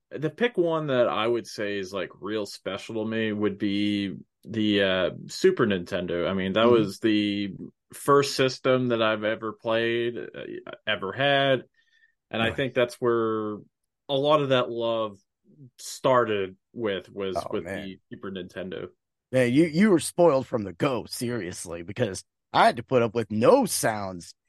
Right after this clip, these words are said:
Speaker 2: in the Atari games. And, you know, one thing, I don't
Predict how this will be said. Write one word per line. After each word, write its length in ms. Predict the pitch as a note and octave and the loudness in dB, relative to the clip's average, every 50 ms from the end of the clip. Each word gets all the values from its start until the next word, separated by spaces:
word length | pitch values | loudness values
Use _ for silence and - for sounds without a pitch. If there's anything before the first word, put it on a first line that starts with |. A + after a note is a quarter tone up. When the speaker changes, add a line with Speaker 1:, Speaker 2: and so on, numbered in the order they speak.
| _ _ _ | _ _ _
Speaker 2:
in 140 | - - D3 | 0 0 2
the 180 | C3+ A#2+ A#2+ A#2 | 0 0 -2 -2
Atari 440 | - B2+ D#3 F#3+ A3 F#3+ C3+ A#2 | 0 2 4 4 4 4 2 2
games. 360 | G2+ A2+ G#2+ G#2+ G#2+ G#2 - - - | 0 -4 -6 -6 -8 -10 -10 -4 -2
And, 200 | G3 G3 F#3 - - - | 0 0 0 -2 -6 0
you 140 | F3 A#3+ B3+ | 2 4 6
know, 280 | B3 E3+ D#3+ D3+ - - | 6 6 4 4 0 -6
one 320 | C#3 D3+ G3+ A#3+ F4+ E4+ | -4 0 0 0 0 0
thing, 240 | - F#3 D#3 C#3+ C3+ | -2 -2 -2 -2 -2
I 100 | C3+ C3+ | 0 2
don't 240 | F3 D3 C#3 B2 | 2 0 0 -2